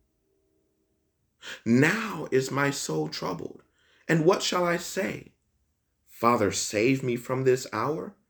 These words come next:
But for this cause came I unto this hour. Father, glorify thy name. Then came there a voice from heaven, saying,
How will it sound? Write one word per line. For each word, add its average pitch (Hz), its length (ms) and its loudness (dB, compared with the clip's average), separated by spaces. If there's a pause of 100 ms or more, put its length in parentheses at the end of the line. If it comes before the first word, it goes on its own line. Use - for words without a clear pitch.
(380)
But 139 180 6
for 131 260 4
this 143 440 -4
cause 160 680 -6
came 143 420 -2
I 165 380 2
unto 139 420 -2
this 156 260 0
hour. - 420 -10 (880)
Father, 135 640 -4 (580)
glorify 135 760 4
thy - 160 -14
name. - 140 -16 (1300)
Then 117 440 6
came 98 520 -4
there 95 380 2
a 78 140 -4
voice 95 480 0
from 92 220 -8
heaven, 101 520 -12
saying, 65 600 -10